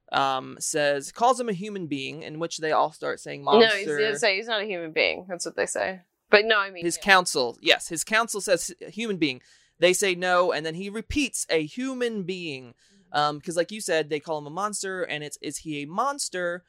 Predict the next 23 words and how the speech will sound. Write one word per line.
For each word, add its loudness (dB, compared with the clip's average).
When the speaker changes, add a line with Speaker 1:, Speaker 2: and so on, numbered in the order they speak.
Speaker 1:
or 4
is 2
he -4
a -6
human -8
being -4
that -8
does -4
monstrous -8
things? -12
Speaker 2:
Mm-hmm. -16
Speaker 1:
Uh, 6
I 0
think -10
there 2
is -2
a -6
distinction -8
between -10
those -8
two. -8
Um, 0
uh, -4